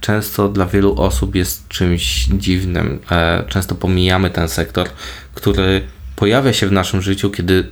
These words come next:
dotknie nas jakaś tragedia. Niestety. Dlatego ja zachęcam do tego, żeby myśleć o N G O sach również na co dzień. Ale odpowiadając na pytanie, tak, e, powoli przymierzam się do powrotu do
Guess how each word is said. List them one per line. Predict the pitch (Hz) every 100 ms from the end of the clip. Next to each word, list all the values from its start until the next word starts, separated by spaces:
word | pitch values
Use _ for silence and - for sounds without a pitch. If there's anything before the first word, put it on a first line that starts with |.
| - 92
dotknie | 95 98 - 92
nas | 87 85 -
jakaś | 82 - -
tragedia. | - 82 78 80 - - 104
Niestety. | 95 92 - 87 - - - - - -
Dlatego | 90 95 101
ja | 95
zachęcam | 95 95 107 101 92
do | 92
tego, | 92 95
żeby | 92 92
myśleć | - -
o | 87
N | 87
G | 87
O |
sach | 87 87 -
również | 95 85 82
na | 85
co | - 90
dzień. | - - - -
Ale | - 202
odpowiadając | 196 175 190 175
na | 156
pytanie, | - - 147 147
tak, | 147 127 87 -
e, | 87 98 98 101 - - - - - _
powoli | - 107 123 165 160
przymierzam | 147 - 127 127 127
się | -
do | 117
powrotu | 110 110 104 117 120 120
do | 107 98 98 95